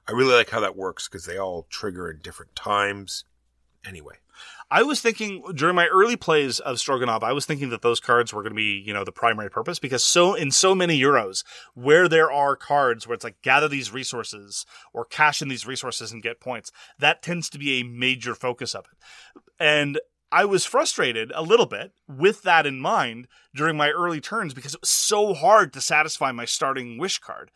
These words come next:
Speaker 2: But it turns out that the wish cards are just a slight level of gravy and more for the ability that it gives you than actual points. In my experience, you don't satisfy a whole heck of a lot of them over the course of the game. You might satisfy just one or two,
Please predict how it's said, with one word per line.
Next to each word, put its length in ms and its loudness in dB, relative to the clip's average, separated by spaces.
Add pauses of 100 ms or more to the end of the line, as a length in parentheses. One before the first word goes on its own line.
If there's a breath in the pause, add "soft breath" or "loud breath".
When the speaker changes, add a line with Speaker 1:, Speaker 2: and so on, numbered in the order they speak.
(300 loud breath)
Speaker 2:
But 80 2
it 80 -4
turns 240 4
out 100 6
that 80 0
the 80 -6
wish 160 -2
cards 260 4
are 60 2
just 220 -2 (260 loud breath)
a 100 0
slight 440 2
level 200 2
of 140 4
gravy 460 4
and 200 -2
more 320 4
for 140 -4
the 140 -2
ability 380 2
that 100 0
it 80 -10
gives 180 -6
you 80 -10
than 100 -10
actual 300 -12
points. 480 -8 (640 loud breath)
In 200 2
my 160 6
experience, 500 0
you 100 -10
don't 240 -2
satisfy 760 2
a 120 -4
whole 380 0
heck 240 -4
of 80 -2
a 40 -4
lot 260 4
of 100 2
them 100 -6
over 120 -6
the 80 -8
course 220 -6
of 60 -18
the 40 -16
game. 300 -6 (260 loud breath)
You 160 -6
might 300 2
satisfy 400 2
just 180 -6
one 160 2
or 80 4
two, 400 -4